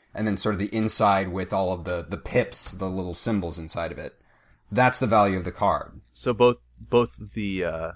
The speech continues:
Speaker 2: both the number, like, if it's an eight, and then also the symbol, whether it's diamond, spades,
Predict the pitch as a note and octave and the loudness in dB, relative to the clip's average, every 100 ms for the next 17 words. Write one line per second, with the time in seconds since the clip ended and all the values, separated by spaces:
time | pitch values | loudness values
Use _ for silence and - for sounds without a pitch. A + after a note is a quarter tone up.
0 | - A#2 G#2+ G#2+ G2 G#2 C3 D#3 B2 F2+ | 0 0 2 -2 0 0 2 2 2 0
1 | F#2 - G2+ G2 - G#2 A#2+ A#2+ - _ | -4 -6 -8 -8 -4 -4 -4 -6 -14 _
2 | _ _ - G#2+ G#2 G2+ A2+ F#2 - A2 | _ _ -8 -2 -2 0 -2 -2 -4 -4
3 | F#2+ F#2 F2+ F#2 F#2 F2+ - F#2+ F#2+ F#2 | -2 -2 0 0 -2 -4 -2 -2 -2 -6
4 | F2+ - - F#2 F#2 F#2 F2+ - - | -10 -10 -6 -4 -4 -6 -8 -12 -16